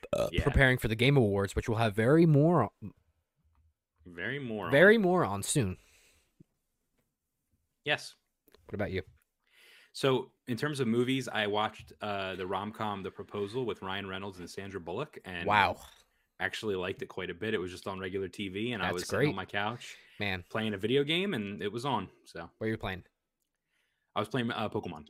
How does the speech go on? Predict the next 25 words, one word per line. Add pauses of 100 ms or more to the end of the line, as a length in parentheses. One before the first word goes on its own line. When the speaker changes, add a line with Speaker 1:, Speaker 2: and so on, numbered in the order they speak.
Speaker 2:
Brilliant
Speaker 1:
Right.
Speaker 2:
Diamond, (120)
Speaker 1:
Of
Speaker 2:
which
I'm
gonna
Speaker 1:
course.
Speaker 2:
talk
about. (280)
Speaker 1:
Yep. (1000)
Speaker 2:
Uh,
and
then
Evil
Dead
Two,
like
you
said,
we
watched
it
together,
and